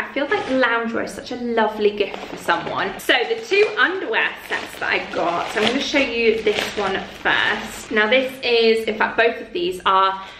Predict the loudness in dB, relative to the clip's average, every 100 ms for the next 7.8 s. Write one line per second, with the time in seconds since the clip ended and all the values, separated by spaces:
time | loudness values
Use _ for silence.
0 | -20 -8 2 4 6 4 2 -2 -2 -4
1 | -2 0 0 0 -2 2 2 2 -10 -10
2 | 2 4 4 2 0 0 -2 2 4 2
3 | 2 2 2 0 -8 -10 -2 -2 -2 -4
4 | 2 2 2 0 0 -2 -8 -2 0 2
5 | 2 2 0 2 2 4 2 0 0 2
6 | 0 -4 -12 0 2 6 4 4 0 -8
7 | -16 -20 -20 -4 2 4 4 2